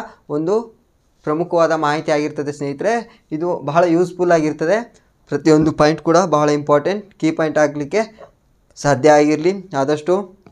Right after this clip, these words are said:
ಸ್ನೇಹಿತರೆ, ಮುಂದಿನ ತರಗತಿಯಲ್ಲಿ, ಆ, ಗಾಂಧೀಜಿಯವರು ಯಾವೆಲ್ಲ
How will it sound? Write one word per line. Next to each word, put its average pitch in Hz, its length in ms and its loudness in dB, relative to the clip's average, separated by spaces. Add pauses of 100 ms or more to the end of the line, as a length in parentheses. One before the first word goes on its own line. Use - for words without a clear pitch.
(680)
ಸ್ನೇಹಿತರೆ, 156 300 0
ಮುಂದಿನ 165 320 2 (240)
ತರಗತಿಯಲ್ಲಿ, 151 800 -2 (180)
ಆ, 147 40 -2 (680)
ಗಾಂಧೀಜಿಯವರು 156 800 0
ಯಾವೆಲ್ಲ 156 540 2